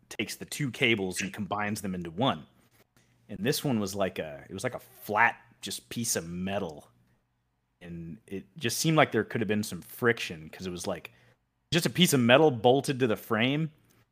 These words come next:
And he just had a locking washer on it and just didn't tighten it all the way, right? So that the metal wouldn't be locked into place.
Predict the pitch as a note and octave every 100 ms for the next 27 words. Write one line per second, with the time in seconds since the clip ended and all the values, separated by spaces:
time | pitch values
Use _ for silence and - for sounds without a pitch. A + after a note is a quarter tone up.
0 | _ - A2+ A2 B2 B2 - - B2 A#2
1 | F#2 F2+ G#2 A2+ A#2+ G#2 F2 E2 G#2 -
2 | C#3 C3+ C#3+ D3+ G#2 G2+ - A2 A2+ -
3 | - - G#2 B2 C#3+ D3 D3+ D#3 E3 A3
4 | - _ _ E3+ G3 - - B2 G#2 G#2+
5 | G2+ A2 G#2 G#2+ G2 G2 F#2+ G#2+ A2+ F2+
6 | - G2 A#2 -